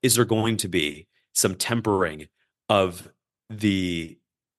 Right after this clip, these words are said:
optimism that we've seen over the last couple of years? Absolutely. Will we likely see Fed cuts? I think so. Not necessarily for economic reasons. Part of it is, yes, inflation has come down, so the Fed needs to recalibrate. Part of it is the political justifications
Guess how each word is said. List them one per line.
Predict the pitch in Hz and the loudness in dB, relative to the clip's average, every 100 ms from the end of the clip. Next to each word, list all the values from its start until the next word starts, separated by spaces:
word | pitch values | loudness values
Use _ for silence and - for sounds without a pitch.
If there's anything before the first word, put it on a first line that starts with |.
| - | 0
optimism | 95 - 92 87 - 78 | 0 0 -6 -4 -6 -8
that | 82 | -12
we've | - 98 | -8 -4
seen | - 104 | -2 -2
over | 87 90 | -6 -8
the | |
last | 76 78 82 | -8 -6 -6
couple | - 90 87 | -6 -8 -10
of | |
years? | 85 78 - - | -8 -8 -8 -4
Absolutely. | 98 - 104 101 78 78 _ _ _ - | 0 0 0 -2 -4 -12 _ _ _ 4
Will | 127 | 4
we | 135 117 _ - | 4 0 _ -2
likely | 120 135 135 | 2 2 2
see | 110 - 98 | 0 0 -2
Fed | - 113 | -2 -2
cuts? | - - - - - _ _ _ | -2 -12 -4 -4 -4 _ _ _
I | 120 | -2
think | 120 143 | 2 2
so. | - 139 117 87 - - _ _ _ _ - | 4 4 4 2 -4 -20 _ _ _ _ 0
Not | 139 165 | 0 0
necessarily | 143 131 127 120 | 0 2 4 2
for | 120 | 2
economic | 101 101 95 113 117 | -2 0 -2 -2 0
reasons. | 131 123 123 | 0 0 -4
Part | - - 127 | -6 0 2
of | 131 | 2
it | 131 | 0
is, | 127 107 | 0 2
yes, | 120 120 | 2 2
inflation | 110 110 110 113 | 0 0 0 0
has | 107 - | -2 -2
come | 101 | 0
down, | 92 95 117 120 - _ | 2 2 0 -4 -18 _
so | - | -4
the | 110 | 0
Fed | 117 110 | 0 0
needs | 107 - | 0 -4
to | 98 | -4
recalibrate. | 90 107 113 127 131 - | -4 2 2 2 0 -2
Part | - 120 | -2 0
of | 113 | 0
it | 104 | -2
is | 95 | -4
the | |
political | 101 - 107 107 110 | -4 -2 0 0 0
justifications | 107 98 101 - 101 - 101 92 | 0 -2 -4 -4 -2 -2 -2 -4